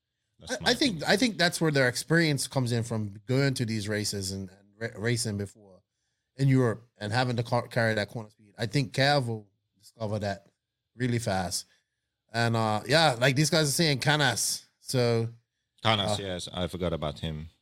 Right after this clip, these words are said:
Speaker 2: Yeah, we're gonna be there in March, but I think we're gonna be kinda, we're gonna be on the East Coast.
Speaker 1: I would add Canas to that group that I mentioned.
Speaker 2: Yeah.
Speaker 1: So, Ronne Falk, Ongaro, Robert, Canas, Mayfield, Tessmann. S-, there's already six guys.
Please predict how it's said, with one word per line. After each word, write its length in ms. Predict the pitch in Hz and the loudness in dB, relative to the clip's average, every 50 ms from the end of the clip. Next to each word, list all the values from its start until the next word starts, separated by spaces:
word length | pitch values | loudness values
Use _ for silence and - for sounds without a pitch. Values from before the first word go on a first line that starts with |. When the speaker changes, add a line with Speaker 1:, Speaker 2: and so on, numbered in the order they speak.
| _ _ _ _ _ _ _ _ _ _ _ _ _ _ | _ _ _ _ _ _ _ _ _ _ _ _ _ _
Speaker 2:
Yeah, 200 | - 151 151 156 | 2 4 6 6
we're 120 | 160 185 | 6 6
gonna 220 | 185 233 240 233 214 | 6 6 6 6 4
be 400 | 175 196 202 196 196 196 190 190 | 4 4 4 4 4 2 2 4
there 220 | 160 175 170 170 | 4 4 4 6
in 180 | 156 151 151 143 | 4 4 4 4
March, 400 | 143 147 160 160 147 139 - - | 4 4 4 4 4 2 2 0
but 160 | 127 120 104 | 0 0 2
I 80 | 113 123 | 0 0
think 200 | - 151 139 139 | 0 -2 -2 -2
we're 100 | 139 127 | -2 -2
gonna 160 | 135 131 127 | 0 0 0
be 120 | 120 123 | 0 -2
kinda, 380 | 117 - 131 123 123 120 117 110 | -2 0 0 0 0 0 -2 -4
we're 140 | 104 123 127 | -4 -2 -2
gonna 200 | 139 127 131 123 | 0 0 0 0
be 140 | 120 120 | 0 0
on 60 | 117 117 | 0 0
the 180 | 117 110 113 | -2 -2 -4
East 160 | 120 117 - | -4 -4 -2
Coast. 480 | - 127 113 107 98 - - - - - _ _ - - | 0 0 0 0 -2 -4 -6 -6 -8 -12 _ _ -2 2
Speaker 1:
I 60 | 98 | 4
would 160 | 107 113 113 | 6 8 8
add 280 | 117 113 104 92 101 - | 8 8 6 4 0 -2
Canas 340 | - 104 98 92 90 82 - | 0 4 4 4 4 2 0
to 120 | - 87 80 | -2 -2 -2
that 200 | 80 80 - - | -2 -4 -4 -4
group 300 | - 82 82 80 - - | -2 -2 -2 -2 -4 -6
that 140 | 80 78 | -6 -4
I 100 | 76 73 | -4 -4
mentioned. 380 | 73 76 76 76 - - 76 76 | -2 -4 -4 -4 -4 -4 -4 -2
Speaker 2:
Yeah. 240 | 117 110 104 104 107 | -2 -2 -2 -2 -4
Speaker 1:
So, 320 | - - 85 82 82 80 - _ _ _ _ _ _ _ _ _ _ _ _ _ _ _ _ _ | -6 -8 -10 -10 -12 -14 -16 _ _ _ _ _ _ _ _ _ _ _ _ _ _ _ _ _
Ronne 240 | 101 107 120 123 120 | 2 4 4 4 4
Falk, 460 | 117 - 120 113 113 107 - - - _ _ _ - | 4 4 4 4 4 2 -2 -6 -20 _ _ _ 0
Ongaro, 520 | 107 107 107 107 98 98 98 95 92 85 - _ _ _ _ _ _ _ _ _ _ _ _ _ | 2 4 4 6 6 6 6 4 4 0 -4 _ _ _ _ _ _ _ _ _ _ _ _ _
Robert, 560 | 101 98 104 101 98 98 92 92 - - - - _ _ _ _ _ _ _ | -4 0 0 2 2 2 0 0 -2 -8 -18 -18 _ _ _ _ _ _ _
Canas, 520 | - 98 92 90 85 87 - - - - - _ _ _ _ _ | -2 -2 0 0 0 -2 -2 -4 -6 -8 -10 _ _ _ _ _
Mayfield, 480 | - 90 90 85 - - 85 80 80 - | -6 -4 -4 -4 -2 -4 -4 -6 -6 -8
Tessmann. 440 | - - - - - - 76 71 71 - | -6 -6 -6 -6 -6 -8 -10 -10 -12 -14
S-, 260 | - - - - 147 | -18 -18 -18 -12 0
there's 260 | 147 131 139 151 143 | 4 4 4 6 4
already 340 | 151 143 131 127 131 127 120 | 2 2 2 2 0 0 0
six 300 | 110 - - 139 - - | -2 -4 -4 -4 -4 -4
guys. 440 | - 113 104 104 113 135 139 - - | 0 2 4 4 4 2 0 -4 -8